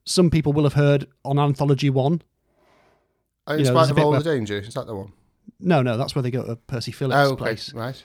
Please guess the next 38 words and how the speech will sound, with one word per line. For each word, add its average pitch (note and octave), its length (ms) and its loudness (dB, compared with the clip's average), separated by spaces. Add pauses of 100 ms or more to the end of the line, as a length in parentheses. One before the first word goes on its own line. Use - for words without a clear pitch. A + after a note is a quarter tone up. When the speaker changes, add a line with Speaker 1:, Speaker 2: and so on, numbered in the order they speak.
(140)
Speaker 1:
This F3 160 0
is F#3+ 60 6
the F#3 60 8
ones E3 180 6
that D#3+ 120 -2
they D3+ 100 2
do, C#3+ 240 2
like, C3 340 -2
um, B2+ 340 -2 (640)
sort D#3 200 -2
of C3+ 80 0 (120)
with C#3+ 120 0
a - 20 -4
sort C#3 160 -6
of B2+ 60 -8
bathroom C3 420 -2
echo A#2 440 -4 (420)
of C3+ 220 -4
them. B2 280 -4 (180)
Paul C#3 220 0
sort - 160 -8
of B2 40 -6
like, B2+ 180 -8
you D#3+ 80 -2
know, C#3+ 240 0 (160)
borrowed D3+ 200 0
one D3+ 100 0
of C#3 60 0
those C3+ 160 0
tape D#3 220 -4
recorders C3 380 -4
with C3 120 -6
a C3+ 40 -4
little C#3 240 -8
green C3 200 -4
eye C#3 200 -2
type C3+ 240 -6
thing. A2+ 200 -8